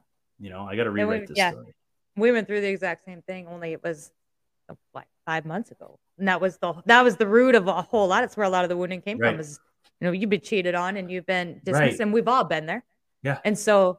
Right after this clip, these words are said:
Speaker 2: but yeah, I don't think we all realize just how much those little attachments can stick with
Speaker 1: Oh.
Speaker 2: you and then affect you throughout the rest of your life. I can stand out here and be like, "You know what? They didn't choose me. It don't
Speaker 1: Right.
Speaker 2: fucking matter. It was his loss." But I still carried that. And then I people pleased. I did the same thing. I overpoured.
Speaker 1: Ex-,
Speaker 2: I people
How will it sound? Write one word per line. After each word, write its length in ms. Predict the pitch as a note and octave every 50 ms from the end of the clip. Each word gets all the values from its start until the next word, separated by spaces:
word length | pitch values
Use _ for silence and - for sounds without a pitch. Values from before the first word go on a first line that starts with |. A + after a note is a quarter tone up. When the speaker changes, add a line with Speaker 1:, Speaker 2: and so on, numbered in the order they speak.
| _ -
Speaker 2:
but 140 | - A3+ G#3
yeah, 120 | G3+ A3
I 20 | A3
don't 180 | B3 C#4+ C4
think 140 | - A#3+ F#3+
we 160 | F#3+ G#3 A3 G#3+
all 220 | G3+ A3+ A#3 G3+
realize 560 | F3+ G3+ G#3+ G3+ F#3+ F3 E3+ F3 E3 - - _ -
just 180 | G#3 G3+ - -
how 140 | G#3 G3+
much 300 | F#3 F#3 F3+ F3 - -
those 200 | - F#3 F3 E3 -
little 140 | F3+ E3+ D#3+
attachments 520 | D3+ - - F3+ G#3 - - G3+ E3 -
can 140 | - E3+ D3
stick 160 | D#3 D#3 - - -
with 180 | F3+ - -
Speaker 1:
Oh. 20 | G3+
Speaker 2:
you 100 | F#3 F3
and 120 | F3 -
then 80 | E3+ E3
affect 320 | D#3+ - _ - E3+ - _ -
you 120 | G#3 G3 - -
throughout 260 | - F#3 F#3 E3+ E3+
the 60 | -
rest 120 | F3 E3+ _
of 60 | -
your 80 | A#3+ D4+ C#4
life. 40 | - - - - _ _ _ -
I 60 | F3+ G3+
can 80 | G#3
stand 260 | - - C#4+ D4+ F4+ F4+
out 100 | D#4 C4
here 80 | C#4 C4
and 80 | A#3+ G3+
be 100 | A#3 A3+
like, 200 | A3+ A3 G#3+ -
"You 60 | A3+
know 100 | A#3 G#3+
what? 260 | G#3 A3+ B3+ C4+ C4 _ -
They 160 | G#3 A3 G#3+
didn't 180 | A3 G#3 G3+
choose 260 | F#3 - B3 C#4 C#4 A3+
me. 180 | A#3 A3 G#3+ - -
It 120 | - G3 F#3+
don't 160 | C4 A#3+ G#3
Speaker 1:
Right. 160 | B2+ C#4 C#4+
Speaker 2:
fucking 140 | C4 G3 G3
matter. 240 | G3+ G#3 A3+ A#3 G3+
It 80 | D#3 F3+
was 140 | G3 -
his 220 | - A3 G3+ F3 E3
loss." 380 | G3+ A3+ A#3 G3+ F3+ F#3 - - _ _ _ _ _ _ _ _ _ -
But 100 | C4+ C#4
I 60 | C4
still 200 | B3+ - A#3+ G#3
carried 400 | - - C#4+ E4 D4 G#3+ F#3 -
that. 160 | D#3+ C#3 - -
And 180 | - G#3+ A3 A3
then 120 | G#3+ G#3+
I 100 | G#3 G3 G3
people 280 | G3 - C4 - - G3+
pleased. 260 | - - F3+ E3+ E3
I 60 | F3 F#3+
did 120 | F#3 G#3
the 40 | F3 -
same 200 | - A3 G3 G3
thing. 160 | C#4+ C4+ G3+
I 100 | D#3+ D3+ -
overpoured. 460 | - F3+ E3+ F3+ A2+ G2+ - E3+ E3 F3+
Speaker 1:
Ex-, 60 | G3+
Speaker 2:
I 60 | F#3
people 280 | - - D3 - -